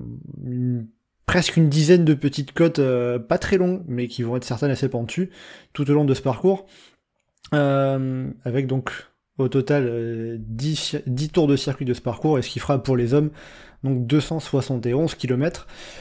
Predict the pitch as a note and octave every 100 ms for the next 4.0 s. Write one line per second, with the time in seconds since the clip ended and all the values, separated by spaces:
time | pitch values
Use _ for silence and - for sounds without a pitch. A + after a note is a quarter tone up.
0 | - - - - C#3 C3+ C3+ C3+ C#3+ C#3+
1 | C3 C#3 D#3+ F#3 D#3 D#3 D3+ C#3+ C#3+ C#3
2 | D#3+ D3 C3 B2+ C3 - D3 C#3+ D3 D#3
3 | C3+ A2+ A2+ A#2 A#2 A#2 - A#2 A2